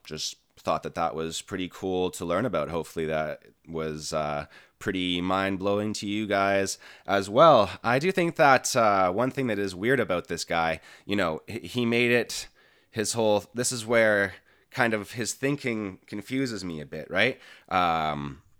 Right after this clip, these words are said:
his approach to photography when he was actually shooting was to try to document the world as it was, right? So you wouldn't be doing a lot of, like, uh, shallow depth of field or,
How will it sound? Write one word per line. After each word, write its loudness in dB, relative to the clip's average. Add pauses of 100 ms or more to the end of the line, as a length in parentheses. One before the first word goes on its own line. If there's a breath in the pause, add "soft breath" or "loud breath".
(420)
his -2
approach 4
to 0
photography 2 (1300 soft breath)
when 2
he 2
was 2
actually 4
shooting 0
was 2
to -8
try 0
to -2
document -2
the -8
world 0 (380)
as 0
it -6
was, -6 (300 soft breath)
right? 2
So 0 (220 soft breath)
you -4
wouldn't -2
be -2
doing -4
a -2
lot 2
of, -4
like, -2 (480 soft breath)
uh, -4
shallow 2
depth -2
of -8
field 0 (240 soft breath)
or, 0